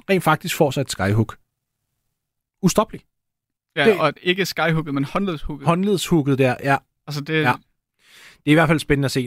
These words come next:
Speaker 1: Lad os prøve lige at, at runde dem her af, Phoenix. Hvad, hvad regner vi dem for? Fordi der er jo mange, der har dem som mesterskabskandidat, og jeg har egentlig svært ved at, at finde argumenter imod det nødvendigvis. Øh, eller ikke mesterskabskandidat, undskyld, øh, mesterskabsfavoritter.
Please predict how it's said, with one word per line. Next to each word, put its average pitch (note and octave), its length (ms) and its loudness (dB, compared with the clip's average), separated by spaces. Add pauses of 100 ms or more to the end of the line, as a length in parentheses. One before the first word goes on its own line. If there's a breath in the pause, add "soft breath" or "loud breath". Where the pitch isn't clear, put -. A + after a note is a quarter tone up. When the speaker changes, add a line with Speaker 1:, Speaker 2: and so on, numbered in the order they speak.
(140)
Speaker 1:
Lad F3 120 4
os D#3+ 100 0
prøve G3+ 180 4
lige G3 140 6
at, F#3+ 40 6 (220)
at C3 540 4
runde C3+ 160 4
dem D#3+ 140 4
her D3 180 4
af, C3 240 2
Phoenix. C3 340 0
Hvad, D#3 200 -2
hvad D#3+ 180 0
regner F3 240 2
vi E3 280 4
dem C3 140 0
for? D3 160 4
Fordi C3 280 0
der C3 120 2
er - 20 6
jo - 20 4
mange, D3+ 240 4
der D#3 60 0
har D#3 140 2
dem C#3 80 -2
som C3+ 120 0
mesterskabskandidat, C3 800 0
og A#2+ 80 0
jeg B2 80 4
har C#3+ 80 2
egentlig D#3 200 0
svært B2 260 0
ved B2 80 4
at, G#2+ 360 4
at G#2+ 80 -2
finde A2 240 0
argumenter A2+ 500 2
imod A#2+ 480 6
det C#3+ 140 0
nødvendigvis. G2+ 680 -2
Øh, G#2+ 100 -6
eller G2 240 -4
ikke C#3 100 -2
mesterskabskandidat, A#2 680 -4
undskyld, A#2 280 0
øh, A#2 140 2
mesterskabsfavoritter. A#2 720 2